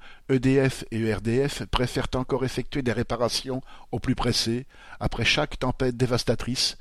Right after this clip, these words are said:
plutôt que d'avoir un plan pour enterrer le réseau. Et tant pis pour les usagers. Ceux des départements de l'Ouest, et pas seulement,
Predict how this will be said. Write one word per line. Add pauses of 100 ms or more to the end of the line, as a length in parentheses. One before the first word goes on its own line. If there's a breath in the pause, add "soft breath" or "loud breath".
(260 loud breath)
plutôt
que
d'avoir
un
plan
pour
enterrer
le
réseau. (520 soft breath)
Et
tant
pis
pour
les
usagers. (1120 soft breath)
Ceux
des
départements
de
l'Ouest,
et
pas
seulement,